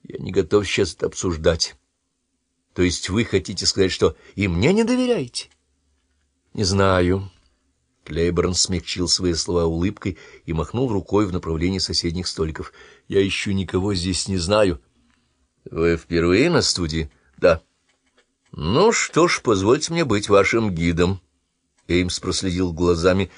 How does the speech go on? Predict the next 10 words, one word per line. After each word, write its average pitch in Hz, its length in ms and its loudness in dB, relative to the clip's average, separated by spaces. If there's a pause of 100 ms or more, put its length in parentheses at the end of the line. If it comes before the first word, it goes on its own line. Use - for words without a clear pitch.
(160)
за 90 180 2
взглядом 85 380 0
Клейборна. 82 520 0 (680)
«Вон 170 560 2
те, 165 320 0
что 139 200 0
сидят 139 420 4 (300)
там, - 300 4 (560)
представители 143 640 -4
менеджмента. 87 760 0